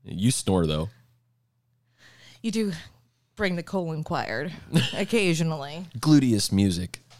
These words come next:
Speaker 2: <laughs> Gluteus music. <laughs>
Speaker 1: Ladies and gentlemen, that was us doing a little thing that, that we call He Said, She Said. And it was all in fun.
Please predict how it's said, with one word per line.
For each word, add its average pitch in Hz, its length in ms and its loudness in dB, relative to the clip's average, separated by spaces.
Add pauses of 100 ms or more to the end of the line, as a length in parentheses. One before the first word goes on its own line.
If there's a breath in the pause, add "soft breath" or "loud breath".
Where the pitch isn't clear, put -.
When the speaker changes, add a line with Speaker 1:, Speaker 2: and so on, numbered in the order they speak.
Speaker 2:
<laughs> - 260 -20
Gluteus 233 1300 -4 (140)
music. - 440 -8
<laughs> - 60 -16 (1700 loud breath)
Speaker 1:
Ladies 202 280 4
and 160 120 2
gentlemen, 147 480 4 (380 loud breath)
that 165 180 2
was 156 220 4
us 143 240 2
doing 127 300 4
a 123 40 4
little 113 300 4
thing 110 280 0
that, 101 180 -2 (380 loud breath)
that 117 120 2
we 110 180 6
call 101 220 4
He 98 160 4
Said, 90 300 -2
She 87 180 0
Said. 85 300 -2
And 85 160 -2
it 294 120 0
was 151 160 2
all 107 340 4
in 98 120 4
fun. 92 420 2